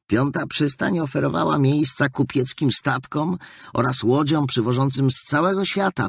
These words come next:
turystów i żołnierzy, którzy wyrywali się, żeby zobaczyć nowe widoki i zakosztować rozkoszy Ketterdamu. Szumowiny pierwsze ich dopadały. Wykierowywały razem z portfelami do burdeli,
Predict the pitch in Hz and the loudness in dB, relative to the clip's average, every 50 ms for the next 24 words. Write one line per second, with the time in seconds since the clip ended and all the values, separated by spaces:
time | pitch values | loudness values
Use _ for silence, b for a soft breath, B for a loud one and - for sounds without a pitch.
0 | - - 123 127 135 147 151 156 135 - - 160 143 127 139 139 131 143 139 139 | -2 2 4 6 6 8 6 6 4 2 0 -2 -2 0 0 2 2 4 4 4
1 | 139 143 147 147 139 151 147 139 - - 131 131 127 139 135 107 90 98 135 139 | 4 4 2 2 0 0 -2 -2 -2 0 2 4 4 4 4 4 2 2 4 4
2 | 135 147 147 147 127 104 151 151 160 175 170 170 147 131 - 104 90 87 90 78 | 6 6 6 4 4 2 2 2 2 2 0 0 -2 -4 -4 -6 -4 -4 -4 -4
3 | 80 76 76 76 69 73 71 - 82 73 - 80 82 82 85 87 80 73 80 71 | -4 -4 -4 -4 -4 -4 -4 -4 -4 -4 -2 -2 -2 0 0 -2 -4 -4 -4 -4
4 | 92 95 95 - - 98 90 78 - 80 71 - - 60 - - - 90 95 110 | -2 -2 -2 -2 0 0 0 0 0 -2 -4 -6 -8 -8 -6 -6 -4 -2 -2 -2
5 | 104 - - 78 76 76 - - - - 107 113 - - - 67 - - 76 - | -2 -4 -4 -4 -2 -2 -2 -2 -2 -4 -6 -6 -6 -8 -8 -10 -10 -10 -10 -8
6 | - 76 67 64 60 62 57 52 52 50 50 50 - _ _ _ _ _ _ _ | -6 -6 -6 -6 -6 -6 -6 -6 -8 -12 -18 -20 -20 _ _ _ _ _ _ _
7 | _ _ _ _ _ _ _ _ _ _ - - - - 110 120 131 135 139 151 | _ _ _ _ _ _ _ _ _ _ -6 -2 0 2 4 6 6 6 6 4
8 | 170 180 180 156 - 180 196 202 180 170 - - 120 101 87 76 64 71 67 - | 4 4 4 2 2 2 2 2 0 -2 -4 -2 -2 -2 -4 -6 -8 -10 -10 -10
9 | 64 62 55 62 55 53 - - - - - _ _ _ _ _ _ _ _ - | -10 -10 -8 -8 -10 -10 -12 -14 -16 -20 -20 _ _ _ _ _ _ _ _ -10
10 | - 78 110 160 147 - - 151 143 139 143 139 135 127 127 123 104 117 120 127 | -4 0 2 2 2 2 2 2 2 2 2 0 0 0 0 0 2 2 2 2
11 | 127 123 117 113 110 110 107 104 98 90 82 82 71 69 60 50 - - - - | 2 2 2 0 0 0 0 0 0 -2 -2 -6 -6 -8 -10 -12 -10 -6 -4 -4
12 | - - 107 110 95 87 - - - 92 92 92 92 92 90 85 80 71 67 58 | -2 -2 0 -2 -2 -2 -6 -8 -4 -2 0 0 0 0 0 -2 -2 -4 -6 -8
13 | - 57 57 55 53 71 87 - - - 143 139 139 131 120 120 98 - | -10 -12 -12 -8 -6 -4 -2 -2 0 2 2 2 2 2 0 -2 -4 -8